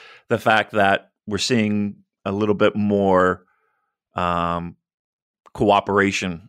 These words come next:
between Noah and New Japan, even though, you know, since that joint show, it's been really kinda quiet, but I like this a lot, actually.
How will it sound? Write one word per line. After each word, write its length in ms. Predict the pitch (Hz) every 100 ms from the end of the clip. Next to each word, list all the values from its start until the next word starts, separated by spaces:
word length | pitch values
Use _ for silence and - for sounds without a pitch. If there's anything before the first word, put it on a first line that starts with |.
| _ _
between 400 | 101 - 98 90
Noah 380 | 90 87 90 85
and 340 | 87 87 87 87
New 140 | 90
Japan, 460 | - - 95 87 92
even 160 | 90
though, 200 | 87 85 -
you 80 | 95
know, 180 | 85 82 _ _
since 240 | - 117 98
that 180 | 95 85
joint 340 | 98 104 120
show, 280 | - 87 87
it's 140 | 85 -
been 200 | 92 87
really 260 | 92 87
kinda 260 | - 92 85
quiet, 520 | - 110 120 87 -
but 260 | 101 90 - _ _ _ _ _ _ _ _ _ _ _ _ _ _ _ -
I 140 | 104
like 240 | 98 110
this 300 | 90 82 -
a 60 | 73
lot, 340 | 82 95 85 85
actually. 460 | 78 - - 85